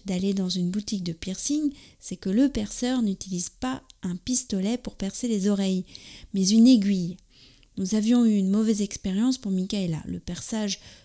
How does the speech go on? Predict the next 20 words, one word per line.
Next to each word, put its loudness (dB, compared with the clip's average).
trop -4
bas -2
sur -6
le -4
lobe 0
d'oreille -2
et 2
surtout -4
le -2
trou -6
qui -10
part -6
en -2
biais -2
et 0
qui -2
rend 2
difficile 2
de 2
mettre 0